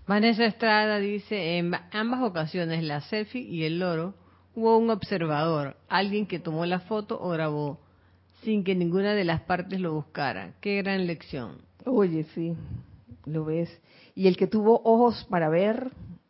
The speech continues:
Speaker 2: pudo ver. Los ojos del corazón, los ojos, no los ojos físicos. Los ojos físicos dirían,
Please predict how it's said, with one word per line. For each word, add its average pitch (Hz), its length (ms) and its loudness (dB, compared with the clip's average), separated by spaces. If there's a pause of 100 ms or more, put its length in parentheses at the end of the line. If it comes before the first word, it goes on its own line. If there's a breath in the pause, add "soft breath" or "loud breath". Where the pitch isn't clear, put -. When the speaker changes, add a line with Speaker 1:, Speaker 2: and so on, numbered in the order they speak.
(140)
Speaker 2:
pudo 165 300 2
ver. 151 220 0 (720 soft breath)
Los 156 220 -4
ojos 170 220 0
del 180 160 -2
corazón, 147 880 -8 (120)
los 151 280 -8
ojos, 156 480 -6 (240 soft breath)
no 175 160 4
los 180 240 2
ojos 220 280 0
físicos. - 440 -4
Los 156 180 -2
ojos 180 200 0
físicos 226 360 -2
dirían, 190 360 0